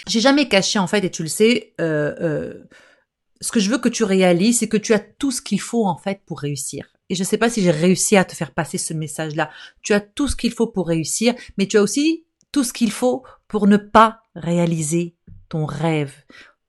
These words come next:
Ok ? Et je veux que tu sois aussi consciente de ça. Et ça n'a rien à voir avec le talent, ça n'a rien à voir avec tes, tes aptitudes ou tes capacités,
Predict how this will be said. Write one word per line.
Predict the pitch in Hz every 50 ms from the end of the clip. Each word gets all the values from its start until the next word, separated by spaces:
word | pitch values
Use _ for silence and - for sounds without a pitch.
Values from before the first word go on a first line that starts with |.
| _ -
Ok ? | 156 - - 202
Et | 202 - _ - 190 190
je | 165 185
veux | 196 175 175 220 247
que | 240 226
tu | 208 - 196
sois | - - 202 - - - _ -
aussi | 220 220 208 - - - 226 226 -
consciente | - - 170 151 - - 180 160 151 139
de | 131 139
ça. | 135 - - 127 - - - - - - -
Et | - 190
ça | - - 175
n'a | 165 156 143
rien | 160 190 214
à | 233 240
voir | 220 240 233
avec | 220 214 226 233 -
le | 220 226 220
talent, | - 208 202 208 208 214 220 226 226 - - - _
ça | - - 170
n'a | 160 151
rien | 160 175 202 208
à | 208
voir | 202 220 208
avec | 196 196 196 - -
tes, | - 202 185 175 170 - - _ - _
tes | - 185 165 165
aptitudes | 208 202 202 - - 208 - 247 247 196 - - -
ou | 190 185
tes | - 190 190 -
capacités, | - 202 202 - 220 202 - - 214 202 - - 254 311 - -